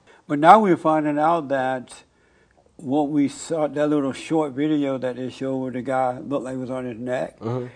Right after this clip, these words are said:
Speaker 1: that the real deal is Keith Ellison, Attorney General of that state, he was hiding the, the rest of the video, the real deal, where this
Speaker 2: Mm-hmm.
Speaker 1: guy, when the police first approached him, he resisted arrest.
Speaker 2: Mm-hmm.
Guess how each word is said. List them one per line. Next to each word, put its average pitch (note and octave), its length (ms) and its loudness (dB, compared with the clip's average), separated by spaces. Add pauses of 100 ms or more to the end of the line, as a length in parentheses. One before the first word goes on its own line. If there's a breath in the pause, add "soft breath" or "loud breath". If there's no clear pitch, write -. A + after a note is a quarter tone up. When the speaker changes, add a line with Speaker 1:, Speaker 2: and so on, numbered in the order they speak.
(200 loud breath)
Speaker 1:
that C#3 280 -2
the C3+ 80 -10
real G3+ 360 4
deal C#3+ 380 2
is B2+ 520 -6 (340)
Keith F3 380 -8
Ellison, C#3+ 560 -2 (180)
Attorney D#3+ 480 -2
General E3+ 460 0
of B2 80 -4
that B2 160 -4
state, B2+ 340 -10 (480 soft breath)
he F#3 220 -6
was C#3+ 180 -4
hiding E3+ 460 -4
the, C#3+ 220 -4 (140)
the C3+ 120 -10
rest C#3+ 260 -4
of C3+ 80 -8
the B2+ 80 -8
video, C#3 400 -2
the A2+ 80 -10
real C#3+ 300 2
deal, A#2 260 -8
where B2+ 160 -4
this A2+ 180 -4
Speaker 2:
Mm-hmm. B2 80 -12
Speaker 1:
guy, C3+ 340 -2 (400 loud breath)
when C3+ 120 -4
the B2 60 -4
police C#3 420 -2
first D3+ 320 -4
approached D3 400 -4
him, D#3 340 -4 (540 loud breath)
he C#3 360 2 (120)
resisted C3 640 -6
arrest. D#3 680 -2
Speaker 2:
Mm-hmm. A2 240 -10